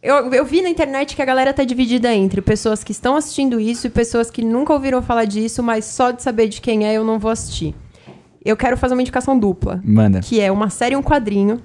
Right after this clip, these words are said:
Speaker 2: Perfeito.
Speaker 1: The Umbrella Academy, que foi escrito pelo Jared Way, que é o vocalista do My Chemical Romance, então atenção emos.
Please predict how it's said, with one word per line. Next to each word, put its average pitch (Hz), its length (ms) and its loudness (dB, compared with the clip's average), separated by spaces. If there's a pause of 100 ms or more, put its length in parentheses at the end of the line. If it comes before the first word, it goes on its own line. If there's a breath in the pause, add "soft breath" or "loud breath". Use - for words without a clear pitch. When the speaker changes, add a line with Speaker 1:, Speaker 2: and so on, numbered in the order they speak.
(240)
Speaker 2:
Perfeito. 104 500 -2
Speaker 1:
The 233 140 2
Umbrella 226 420 2
Academy, 196 560 -2 (680 soft breath)
que 294 140 0
foi 247 240 2
escrito 233 380 -4
pelo 285 320 0
Jared 247 340 2
Way, 214 180 2
que 233 80 0
é 233 40 4
o 233 40 4
vocalista 226 380 0
do 214 80 0
My 208 160 2
Chemical 208 380 0
Romance, 202 400 -2
então 214 260 0
atenção 208 480 -4
emos. 214 400 -6